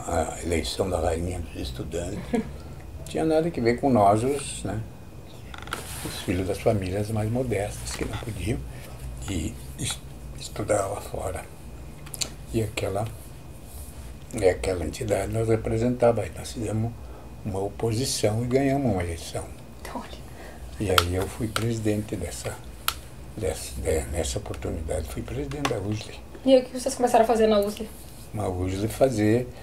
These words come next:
Speaker 1: movimentação com os, por uma, uma escola de segundo grau em São Luís Gonzaga,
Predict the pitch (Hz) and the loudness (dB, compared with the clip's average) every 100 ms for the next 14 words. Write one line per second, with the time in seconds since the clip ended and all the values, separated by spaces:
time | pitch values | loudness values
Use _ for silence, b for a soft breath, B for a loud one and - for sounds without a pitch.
0 | B B 113 98 98 95 95 101 - 117 | B B 0 2 4 4 6 6 6 2
1 | 101 107 117 123 139 147 143 123 127 131 | 2 2 4 6 4 0 2 2 2 0
2 | 123 - - 110 107 113 117 - - - | -4 -4 2 4 6 4 2 -6 -10 0
3 | 110 113 113 - - 90 90 113 123 113 | 4 4 4 0 4 8 8 8 6 6
4 | 107 131 98 107 104 98 104 113 110 120 | -2 -2 2 2 4 4 2 2 0 0
5 | 127 135 139 143 131 135 | 0 -2 -2 2 0 0